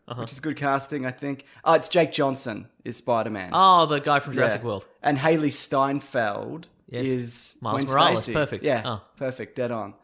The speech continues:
Speaker 2: What do you think of that, though?
Speaker 1: I love it.
Speaker 2: I made a video on this a few years back on how they should make an Into the Spider-Verse movie.
Speaker 1: Uh-huh.
Speaker 2: I thought they were
Speaker 1: Yeah.
Speaker 2: gonna do a live action one.
Speaker 1: Yeah, yeah.
Speaker 2: I think this is a really great idea.
Speaker 1: How many Spider-Verses do you think there's gonna
Speaker 2: I think
Speaker 1: be?
Speaker 2: we're gonna get so many. I think it's gonna get to a,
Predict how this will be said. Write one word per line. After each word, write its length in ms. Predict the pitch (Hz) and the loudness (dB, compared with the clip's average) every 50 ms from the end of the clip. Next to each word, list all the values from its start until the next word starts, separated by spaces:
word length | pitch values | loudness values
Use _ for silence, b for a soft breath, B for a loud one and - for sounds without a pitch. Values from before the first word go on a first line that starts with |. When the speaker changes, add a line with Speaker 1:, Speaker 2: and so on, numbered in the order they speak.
| _ _ | _ _
Speaker 2:
What 80 | - 180 | -2 0
do 60 | 180 | 0
you 40 | 175 | 2
think 80 | 175 156 | 2 2
of 60 | 147 | 2
that, 160 | 156 165 - | 0 0 0
though? 260 | 123 113 98 82 92 - - | -2 -2 -2 -2 -4 -4 -2
Speaker 1:
I 680 | 135 131 135 147 147 147 151 156 160 165 170 170 170 170 - _ _ _ _ _ _ _ _ _ | 0 2 4 4 4 4 4 4 2 2 0 -2 -4 -8 -14 _ _ _ _ _ _ _ _ _
love 180 | - 117 101 92 | -8 -6 -6 -6
it. 180 | 90 - - - | -8 -10 -6 -2
Speaker 2:
I 60 | - | 2
made 120 | 247 302 262 | 4 6 6
a 40 | 220 | 6
video 180 | 214 214 208 190 | 6 6 6 6
on 80 | 170 | 6
this 140 | 160 151 - | 4 0 -2
a 40 | 135 | -4
few 120 | - 151 | -2 -2
years 140 | 143 143 135 | 0 0 0
back 260 | 127 139 131 127 - 143 | 0 0 0 0 -2 -4
on 80 | 123 | -4
how 220 | 120 131 123 120 113 | -2 0 0 0 0
they 100 | 117 120 | -2 -4
should 160 | - - 131 | -6 -6 -6
make 160 | 123 113 110 | -6 -6 -4
an 80 | 117 117 | -4 -6
Into 220 | 113 107 - 110 | -6 -8 -10 -12
the 140 | - 110 110 | -12 -12 -12
Spider-Verse 560 | - - 117 110 110 107 101 101 95 95 - | -10 -6 -4 -2 -2 -2 -4 -6 -8 -8 -8
movie. 180 | 113 104 123 120 | -8 -8 -6 -6
Speaker 1:
Uh-huh. 40 | 120 101 90 92 - - | -6 -6 -8 -10 -14 -10
Speaker 2:
I 20 | |
thought 120 | 117 135 131 | -6 -4 -2
they 60 | 123 | -2
were 0 | |
Speaker 1:
Yeah. 40 | 113 | -2
Speaker 2:
gonna 160 | 110 107 107 | -4 -4 -4
do 60 | 107 104 | -6 -6
a 20 | |
live 260 | 101 101 101 101 98 | -4 -4 -4 -2 -2
action 320 | 98 101 101 - - 110 104 | -4 -6 -8 -10 -12 -12 -10
one. 200 | 101 92 90 90 | -10 -10 -10 -6
Speaker 1:
Yeah, 140 | 120 127 120 | -4 -2 -2
yeah. 220 | 120 117 117 113 | -2 -2 -2 -4
Speaker 2:
I 40 | 110 | -4
think 140 | - - 214 | -6 -4 -4
this 100 | 180 151 131 | -4 -4 -4
is 60 | 139 | -4
a 40 | 135 | -4
really 240 | 123 127 123 120 113 | -2 -2 -2 -2 -2
great 240 | 110 117 107 107 104 | -2 -2 -2 -2 -2
idea. 440 | 95 95 101 123 117 101 76 - - _ | -4 -6 -6 -6 -8 -8 -8 -10 -14 _
Speaker 1:
How 240 | - - 147 151 170 | -14 -8 -6 -4 -4
many 160 | 160 156 135 | -4 -4 -4
Spider-Verses 920 | 117 - - - - 131 123 135 139 135 131 117 120 110 107 107 - 120 | -4 -4 -6 -6 -4 -2 -2 -2 -2 -2 -4 -4 -4 -4 -4 -4 -6 -8
do 80 | 107 113 | -8 -8
you 60 | 110 | -8
think 160 | 104 120 113 | -8 -8 -8
there's 140 | 104 107 104 | -8 -8 -8
gonna 140 | - 113 104 | -6 -6 -4
Speaker 2:
I 20 | 131 | -4
think 100 | - - | -2 -2
Speaker 1:
be? 40 | 139 | -2
Speaker 2:
we're 40 | |
gonna 140 | 131 123 120 | -2 -2 -2
get 120 | 113 113 - | -4 -6 -6
so 160 | - 127 113 | -6 -4 -4
many. 300 | 110 110 107 101 95 - | -4 -4 -6 -6 -6 -6
I 80 | 101 | -6
think 220 | 117 151 147 127 131 | -4 -4 -4 -4 -4
it's 100 | 117 - | -6 -6
gonna 160 | 135 123 120 | -6 -6 -4
get 140 | 110 117 - | -4 -6 -6
to 120 | - 113 | -6 -8
a, 40 | 98 | -10